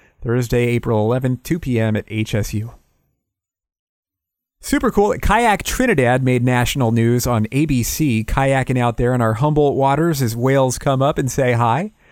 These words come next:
Cheers to Jason Self and Kayak Trinidad, all those folks.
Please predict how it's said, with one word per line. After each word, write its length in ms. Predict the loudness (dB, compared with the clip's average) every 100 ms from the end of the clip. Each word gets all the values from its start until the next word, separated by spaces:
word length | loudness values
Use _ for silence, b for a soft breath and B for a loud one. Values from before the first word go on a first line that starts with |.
| b b
Cheers 340 | -4 -2 -2 -2
to 200 | 0 0
Jason 400 | 0 -2 0 -4
Self 400 | -2 -2 -2 -4
and 140 | -6
Kayak 380 | -4 -2 -2 -2
Trinidad, 520 | -4 -4 -2 -2 -4
all 160 | -6 -4
those 240 | -4 -4
folks. 420 | -4 -4 -6 -12